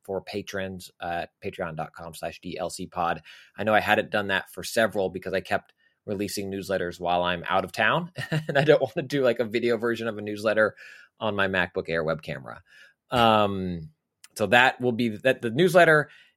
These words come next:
and then I have physical versions of my comic book, the deluxe edition graphic novel of Consequences, that folks can find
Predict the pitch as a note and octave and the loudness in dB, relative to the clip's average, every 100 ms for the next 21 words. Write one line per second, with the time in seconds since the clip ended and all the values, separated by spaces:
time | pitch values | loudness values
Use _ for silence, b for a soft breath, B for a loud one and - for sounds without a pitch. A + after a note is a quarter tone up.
0 | - B2+ C3 C3+ C#3 C3+ B2+ B2+ C3 C3+ | -8 0 2 4 4 2 4 4 6 2
1 | - D3+ D#3+ D3 C3 D#2 A#2 C3 B2+ B2 | 2 -2 0 2 2 0 -2 -2 -2 -6
2 | A2+ A#2+ A#2 A2 G#2 G2+ - A2+ A#2 A2+ | -6 -4 -4 -4 -4 -4 -6 -6 -4 -4
3 | - G#2+ - F2+ F#2+ G2+ - G2 F#2 - | -4 -6 -6 -4 -2 -4 -6 -6 -6 -6
4 | F#2+ F2+ E2 F#2 F2+ F#2 F2+ F2 F2+ - | -6 -8 -8 -6 -6 -6 -8 -6 -6 -8
5 | - C#3 D#3 D3+ C#3 B2+ - A#2 A2 - | -6 -2 -2 -2 -4 -4 0 0 0 -4
6 | G2 - G#2 F#2+ - F#2+ F#2 G2 G2 G2 | -8 -6 -4 -6 -8 -14 -8 -4 -2 -4
7 | F#2 | -6